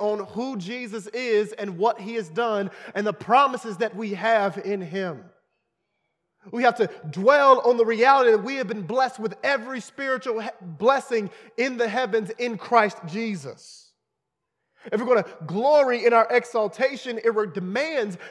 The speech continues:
that we read God's word, that it renew our minds, and that we rehearse God's promises. And that we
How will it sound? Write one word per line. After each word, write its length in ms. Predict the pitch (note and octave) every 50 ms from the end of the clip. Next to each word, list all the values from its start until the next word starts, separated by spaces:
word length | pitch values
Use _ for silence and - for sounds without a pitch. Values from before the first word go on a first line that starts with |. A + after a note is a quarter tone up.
| -
that 140 | G3+ A3+ G#3+
we 160 | G3 A3+ G#3
read 420 | F#3 F3 A3 C4+ C#4+ C#4 C#4 G#3 F3+
God's 300 | A#3 G#3+ G#3 G3+ - F3+
word, 320 | F#3+ B3 C4 B3+ B3 -
that 80 | A#3 A3
it 120 | G#3+ G3
renew 360 | G3+ G3 F#3+ G#3 B3 C#4 C#4+
our 220 | C4+ A3+ G#3+ G#3+ G#3
minds, 340 | G3+ A#3 B3+ B3+ B3+ B3
and 100 | G#3 A3+
that 120 | A3+ G#3 G3+
we 100 | A3+ A3
rehearse 640 | F3+ F3+ E3 - - - C4 C4 B3 G#3+ - - - - - - _
God's 320 | - G#3+ F#3 F3 F3 F3+ -
promises. 1000 | - - - E3+ E3+ E3+ E3 D#3+ D3 - - - G#2 G#2 - - - - - - _ _ _ _ _ _ _ _ _ _ _ _ _ _ _ _ _ _ _ _ _ _ _ _ - -
And 120 | A3 A3
that 160 | A3+ G#3+ F#3
we 240 | G3+ A#3 B3 A#3+ G3